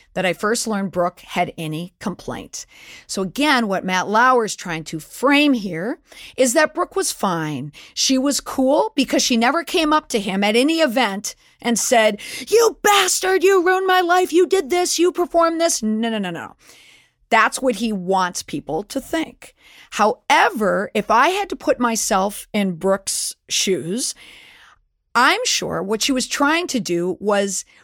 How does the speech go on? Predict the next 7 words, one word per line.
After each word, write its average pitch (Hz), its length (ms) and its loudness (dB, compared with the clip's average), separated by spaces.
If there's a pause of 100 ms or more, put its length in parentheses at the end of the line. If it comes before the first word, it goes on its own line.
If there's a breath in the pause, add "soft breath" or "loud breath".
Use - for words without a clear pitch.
re-engage 269 1040 2
with 220 160 -2
Matt 175 240 -6
Lauer 170 480 -6 (340 loud breath)
to 254 140 -2
simply 285 560 -2
have 190 600 -2